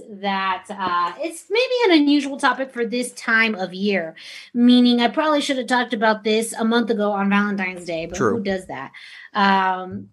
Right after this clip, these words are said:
Speaker 1: 'cause this is more relevant to what's happening soon, which is, you know, me, myself, Miranda Morales, I'm a podcaster, an interviewer, and ring announcer.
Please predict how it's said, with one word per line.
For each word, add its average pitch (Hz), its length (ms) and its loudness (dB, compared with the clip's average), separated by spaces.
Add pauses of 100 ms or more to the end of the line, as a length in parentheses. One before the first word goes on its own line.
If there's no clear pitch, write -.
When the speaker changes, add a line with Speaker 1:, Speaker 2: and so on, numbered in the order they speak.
Speaker 1:
'cause 233 280 2
this 311 340 4
is 269 200 -2
more 269 240 0
relevant 240 380 -2
to 233 60 -8
what's 220 180 -8
happening 202 440 -6
soon, 196 500 -6
which 427 340 4
is, 202 440 -6 (380)
you 262 120 -2
know, 240 140 -2
me, 302 300 6
myself, 277 420 0
Miranda 247 320 0
Morales, 233 600 -2
I'm 202 340 -2
a 175 100 -10
podcaster, 262 1200 -2
an 202 260 -4
interviewer, 240 960 2 (320)
and 233 200 -4
ring 233 220 0
announcer. 185 600 -8